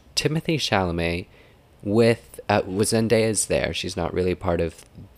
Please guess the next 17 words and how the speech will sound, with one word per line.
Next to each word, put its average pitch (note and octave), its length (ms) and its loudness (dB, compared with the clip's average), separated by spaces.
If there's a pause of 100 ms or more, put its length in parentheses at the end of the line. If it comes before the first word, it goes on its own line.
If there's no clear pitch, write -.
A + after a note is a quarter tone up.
this, - 640 -2 (200)
uh, E2 240 0 (140)
clip. - 520 -4 (840)
But, G2 520 2 (240)
um, G2 760 4 (920)
basically, B2+ 680 2
it's - 420 0 (500)
Timothée D3+ 380 -4
Chalamet F#2 600 -2
saying, G#2 340 2 (640)
like, - 280 -10
so C#3+ 600 2 (920)
profound A2+ 960 -2 (1500)
things, F2 600 -2
such - 460 -2
profound F#2 440 -4
things. C#2 380 -6